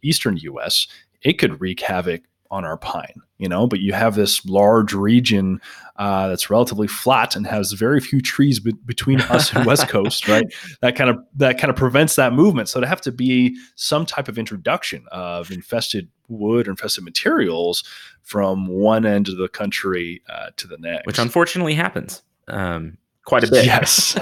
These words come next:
Speaker 1: I mean, that's,
Speaker 2: <laughs>
Speaker 1: that's how a lot of it happens. Absolutely. I think,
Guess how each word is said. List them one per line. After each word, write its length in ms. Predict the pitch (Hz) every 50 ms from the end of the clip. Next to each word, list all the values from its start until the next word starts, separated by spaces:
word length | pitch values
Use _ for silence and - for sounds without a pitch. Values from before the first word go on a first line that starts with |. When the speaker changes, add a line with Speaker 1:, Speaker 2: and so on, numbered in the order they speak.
| 113 120
Speaker 1:
I 80 | 120
mean, 100 | 123 113 123
that's, 280 | 165 180 - - - -
Speaker 2:
<laughs> 40 |
Speaker 1:
that's 260 | - 98 113 123 - -
how 280 | - - 117 123 131
a 40 | 135 135 131
lot 320 | 127 131 131 151 185 175
of 140 | 117 98 90
it 100 | 80 -
happens. 480 | - - 92 78 - 85 - - -
Absolutely. 480 | 120 127 120 - 123 120 139 143 120 95
I 40 | 87
think, 260 | - - 127 110 -